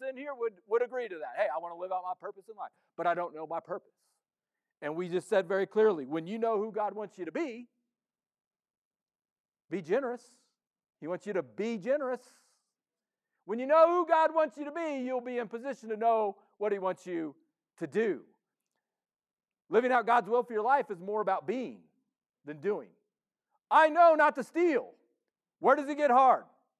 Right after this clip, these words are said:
Being generous. Uh, that's a lot harder to live out. That's a lot harder to live out. Let's keep going. Don't use foul or abusive language.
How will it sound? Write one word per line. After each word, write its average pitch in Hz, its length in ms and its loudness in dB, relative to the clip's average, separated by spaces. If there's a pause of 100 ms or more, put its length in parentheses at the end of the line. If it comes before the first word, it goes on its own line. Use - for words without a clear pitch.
(140)
Being 175 380 -8
generous. 151 640 -10 (2750)
Uh, 135 720 -8 (200)
that's 214 220 -2
a 277 60 -4
lot 233 200 -2
harder 185 240 -2
to 160 80 -4
live 151 220 -4
out. - 180 -10 (1700)
That's 190 200 -4
a 208 60 -6
lot 170 200 -4
harder 147 300 -6
to 123 80 -12
live 120 160 -8
out. - 160 -14 (100)
Let's 143 80 -18
keep 233 140 -8
going. 160 180 -4 (800)
Don't 277 500 6 (180)
use 202 240 -6
foul 202 360 6
or 190 160 0
abusive 170 420 -6
language. 160 400 -6